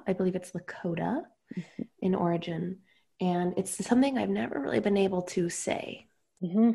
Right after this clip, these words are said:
Speaker 1: It hasn't felt resonant. It frankly hasn't felt an integrity. And I often say, "And so it is."
Speaker 2: Mm-hmm.
Speaker 1: And then I started being in your circles and, and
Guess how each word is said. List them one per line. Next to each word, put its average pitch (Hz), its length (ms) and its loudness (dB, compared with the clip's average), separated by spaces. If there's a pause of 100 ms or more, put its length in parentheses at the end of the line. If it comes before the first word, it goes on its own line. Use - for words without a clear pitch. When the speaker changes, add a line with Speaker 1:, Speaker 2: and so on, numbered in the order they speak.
(120)
Speaker 1:
It 180 60 -6
hasn't 175 360 2
felt 175 220 4
resonant. 175 680 2 (720)
It 175 120 -4
frankly 190 320 4
hasn't 175 280 0
felt 160 220 0
an 170 80 -2
integrity. 160 680 -4 (1040)
And 190 120 0
I 160 100 0
often 160 360 -2
say, 165 200 -2
"And 170 160 0
so - 180 -6
it - 120 -6
is." 233 280 -4 (600)
Speaker 2:
Mm-hmm. 190 400 -2 (240)
Speaker 1:
And 190 260 0
then 196 540 0 (480)
I 196 120 0
started 190 580 0 (500)
being 190 300 2
in 185 80 4
your 185 240 4
circles 180 600 -4 (680)
and, 180 400 0 (100)
and 180 360 0